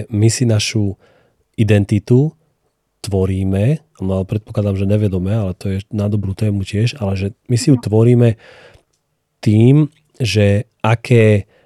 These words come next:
Speaker 1: a, názory, a, si vytvoríme alebo k-, internali-, upevníme v sebe, hej, názory, či, či už nejaké geopolitické, alebo náboženské, etické, kultúrne a tak ďalej.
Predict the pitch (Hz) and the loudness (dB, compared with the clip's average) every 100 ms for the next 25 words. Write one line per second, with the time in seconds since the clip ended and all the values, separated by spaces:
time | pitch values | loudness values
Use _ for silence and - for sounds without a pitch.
0 | _ - 104 98 95 101 _ _ 113 101 | _ -4 -2 0 -2 -6 _ _ -6 -2
1 | 104 113 117 117 110 110 110 - _ - | 2 4 4 4 4 4 2 -4 _ -8
2 | 95 95 95 - 104 92 107 - 107 104 | -6 -6 -8 -6 -6 -4 -4 2 2 4
3 | 104 101 98 98 95 - 120 107 107 104 | 4 2 2 0 -2 -2 -2 0 2 2
4 | 101 - 127 120 104 101 98 98 104 - | 0 2 2 2 4 2 4 2 0 -2
5 | 98 95 101 98 104 98 95 95 92 90 | -2 0 0 2 0 0 0 -2 -2 -6
6 | - 98 - - - - - 92 92 90 | -10 -12 -16 -20 -20 -12 -6 -4 -4 -10
7 | - 85 104 107 101 104 101 104 98 - | -12 -2 2 2 2 -2 0 -4 -6 -4
8 | 107 98 98 92 87 90 92 104 107 107 | 0 2 0 -2 -6 -6 -4 -2 0 0
9 | 101 101 - - 104 98 101 107 104 - | 0 -2 -4 -6 -2 0 0 -2 -6 -6
10 | - 98 - 113 107 117 101 101 101 107 | -6 -4 0 0 2 0 0 -2 -2 -2
11 | 98 90 98 107 127 139 | -4 -2 0 2 2 0